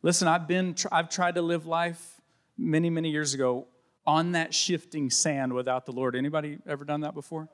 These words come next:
I tried to live life with that as my foundation, that shifting sand, and I could do everything. I can make it happen. I can do this. And it just didn't work.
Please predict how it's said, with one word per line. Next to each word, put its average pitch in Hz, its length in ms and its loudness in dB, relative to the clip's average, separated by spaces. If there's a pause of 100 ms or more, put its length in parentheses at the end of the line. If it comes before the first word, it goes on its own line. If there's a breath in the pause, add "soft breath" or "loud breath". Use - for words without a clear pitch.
(500 soft breath)
I 165 80 6
tried 196 260 4
to 180 60 2
live 170 340 0
life 165 380 2
with 147 240 2
that 156 200 4
as 160 180 -2
my 165 120 0
foundation, 170 560 0
that 139 140 -2
shifting 156 480 -2
sand, 147 480 -2
and 120 160 -2 (380 soft breath)
I 151 280 6
could 160 200 0
do 156 140 0
everything. 143 480 -2
I 139 120 2
can 156 220 2
make 165 180 0
it 151 100 0
happen. 151 360 2
I 147 100 0
can 156 160 -4
do 160 140 0
this. 160 300 0 (300 loud breath)
And 156 140 2
it 143 80 2
just 147 340 -2
didn't 147 380 -2
work. 170 340 -4